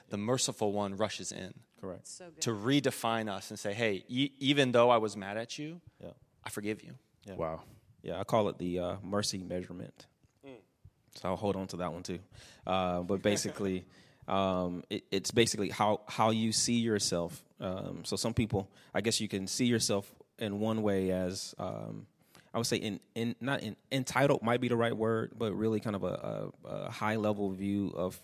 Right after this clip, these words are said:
Speaker 2: of yourself. And you may think that, "Hey, you know, I'm, I'm kinda, I'm all that."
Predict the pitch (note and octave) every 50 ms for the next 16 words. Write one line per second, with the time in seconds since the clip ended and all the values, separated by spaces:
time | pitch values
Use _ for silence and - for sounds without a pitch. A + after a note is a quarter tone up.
0 | - - F2 G2 - - F#2 G2 F#2+ - - - G#2 G2 G#2 G2+ - - G2+ G2
1 | G2+ G2+ G#2 G#2 G2+ - - A2+ A2 - - G#2+ G2 A#2+ D3+ A#2+ - _ _ -
2 | - - - - _ - G#2+ G2 - - G#2+ G#2 - - _ - - - G#2 G2
3 | - A2+ G2+ F#2 - - G#2+ G2+ F#2+ G#2 G2 G2+ G2+ - - -